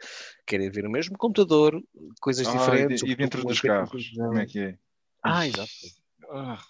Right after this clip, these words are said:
Speaker 1: Yeah.
Speaker 2: assim, os fatos
Speaker 1: Tal e qual.
Speaker 2: confinados. Se um deles começar a borrar, é isso.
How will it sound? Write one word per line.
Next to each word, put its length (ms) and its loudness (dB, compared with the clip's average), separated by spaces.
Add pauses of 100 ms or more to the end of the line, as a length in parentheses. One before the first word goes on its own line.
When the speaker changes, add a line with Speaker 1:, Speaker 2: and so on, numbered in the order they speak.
(120)
Speaker 1:
Yeah. 240 -4 (140)
Speaker 2:
assim, 220 -8
os 100 -10
fatos 240 -4
Speaker 1:
Tal 120 0
e 20 0
qual. 100 -2
Speaker 2:
confinados. 520 0 (360)
Se 100 -8
um 40 0
deles 160 2
começar 320 4
a 20 4
borrar, 340 4
é 120 4
isso. 540 -12